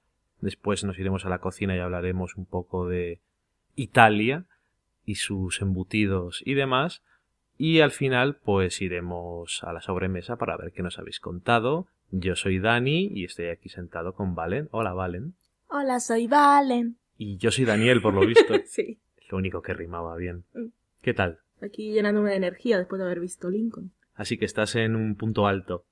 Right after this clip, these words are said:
Speaker 2: Bastante bajo, pero
Speaker 1: Mm.
Speaker 2: subiré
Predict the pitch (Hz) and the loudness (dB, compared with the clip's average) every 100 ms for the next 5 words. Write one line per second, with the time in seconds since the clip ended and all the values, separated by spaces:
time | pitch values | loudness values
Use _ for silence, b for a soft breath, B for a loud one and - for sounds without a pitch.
0 | _ 208 208 220 226 170 180 - _ _ | _ -12 -8 -4 -2 -4 -8 -16 _ _
1 | _ _ 196 185 180 170 165 165 - 180 | _ _ 0 2 0 0 -2 -4 -6 -6
2 | 175 180 156 | -2 -4 -6